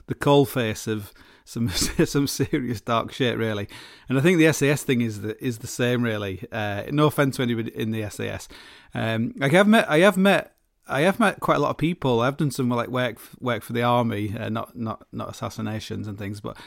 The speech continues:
um, so I've actually met quite a lot of these people, and, uh, you know, a lot of them are, are <laughs> kind of not <laughs> like normal people, but, um, some of them, some of them aren't. And, uh,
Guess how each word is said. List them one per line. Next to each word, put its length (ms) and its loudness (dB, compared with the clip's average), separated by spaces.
um, 580 0
so 140 2
I've 80 4
actually 220 0
met 180 -2
quite 140 -4
a 40 -6
lot 60 -2
of 80 -6
these 140 -4
people, 420 -4
and, 300 -4
uh, 400 -8
you 60 -4
know, 100 0
a 100 0
lot 160 4
of 40 0
them 160 2
are, 380 2
are 360 -4
<laughs> 120 -12
kind 320 -6
of 120 -2
not 200 0
<laughs> 580 -18
like 100 -2
normal 240 6
people, 420 2
but, 280 -2
um, 300 0
some 220 0
of 80 6
them, 420 2
some 220 2
of 80 6
them 100 2
aren't. 380 -2
And, 520 -6
uh, 600 -8